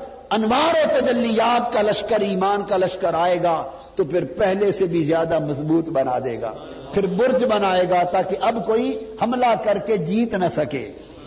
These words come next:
پھر اونچی دیواریں بنائے گا۔ ایک بار حملہ ہوتا ہے، حملے سے تباہی ہوتی ہے، مگر حملے کے بعد جب قبضہ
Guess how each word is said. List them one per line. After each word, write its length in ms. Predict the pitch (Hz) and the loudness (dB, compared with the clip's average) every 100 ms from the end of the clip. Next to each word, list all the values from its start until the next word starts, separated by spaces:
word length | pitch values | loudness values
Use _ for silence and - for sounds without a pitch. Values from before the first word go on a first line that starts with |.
| - - | -18 -6
پھر 80 | 185 | -2
اونچی 340 | 233 262 254 | 0 0 0
دیواریں 480 | 196 190 202 226 226 | 0 2 2 2 2
بنائے 440 | 196 180 160 151 | 2 0 0 0
گا۔ 180 | 143 123 117 - - - | 0 -2 -4 -10 -18 -2
ایک 380 | 214 277 605 247 | 2 2 2 2
بار 340 | 233 233 196 | 2 2 2
حملہ 200 | 202 220 | 0 0
ہوتا 500 | 202 170 170 190 147 | 2 2 0 0 0
ہے، 200 | 139 139 113 - - - - | -2 -6 -8 -14 -20 -18 -4
حملے 260 | 202 247 254 | 0 2 2
سے 160 | 254 | 2
تباہی 400 | 247 240 277 285 | 2 2 2 2
ہوتی 420 | 320 294 277 240 196 | 4 2 2 0 0
ہے، 220 | 147 - - - | -2 -8 -14 -10
مگر 220 | 165 170 | -4 -2
حملے 240 | 165 208 202 | 0 0 -2
کے 140 | 196 | 0
بعد 260 | 180 202 226 196 | 0 2 0 0
جب 120 | 185 156 | -2 0
قبضہ 260 | 202 190 175 | -2 0 0